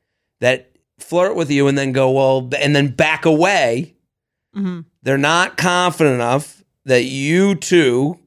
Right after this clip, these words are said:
Speaker 1: can work through whatever work shit you gotta work through.
Speaker 2: Right.
Speaker 1: To be together forever or not a disaster
Speaker 2: Yeah,
Speaker 1: career-wise.
Speaker 2: the stakes are a lot higher. I think
Speaker 1: Right.
Speaker 2: you have to remember that. Well, we did it again.
Speaker 1: We solved dating.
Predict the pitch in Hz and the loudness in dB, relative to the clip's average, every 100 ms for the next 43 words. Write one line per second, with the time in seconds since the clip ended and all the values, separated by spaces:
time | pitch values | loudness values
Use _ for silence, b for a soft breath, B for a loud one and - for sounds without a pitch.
0 | _ - 143 131 156 170 170 - - 170 | _ -4 -4 0 2 2 0 -14 -6 0
1 | 190 170 151 151 147 151 170 156 147 170 | 2 2 2 0 0 0 0 0 0 0
2 | - - - 180 170 147 160 165 160 160 | -2 -8 -4 -4 -2 -2 0 0 2 0
3 | 156 - 196 175 120 147 202 175 185 - | -2 -2 0 2 0 -4 -6 -6 -8 -12
4 | - _ _ _ _ _ _ _ _ _ | -20 _ _ _ _ _ _ _ _ _
5 | _ - 170 120 123 170 165 151 175 151 | _ -2 -2 0 -2 2 0 0 -4 0
6 | 180 185 190 185 202 208 226 233 240 262 | 0 0 2 0 2 0 0 0 0 2
7 | 247 240 240 233 208 214 214 - 202 202 | 0 0 0 0 2 0 0 -2 0 0
8 | - 180 185 175 - 170 156 143 151 - | 0 0 0 -2 -4 0 2 2 -2 -8
9 | - 160 151 135 127 233 - 302 302 - | 0 2 2 2 0 0 -2 -2 -2 -2
10 | 285 254 240 220 208 175 - - _ _ | 0 2 0 0 -6 -6 -12 -18 _ _
11 | - 156 95 156 156 156 156 151 147 143 | -16 -8 -8 -8 -10 -12 -12 -12 -14 -14
12 | 139 139 - _ b b b b 196 196 | -14 -16 -18 _ b b b b 0 0
13 | 190 160 b b b b b 185 190 208 | 0 -6 b b b b b -10 -4 -2
14 | 202 170 165 165 - 113 139 135 120 143 | 0 0 -2 -4 -4 0 2 2 2 2
15 | 131 | 2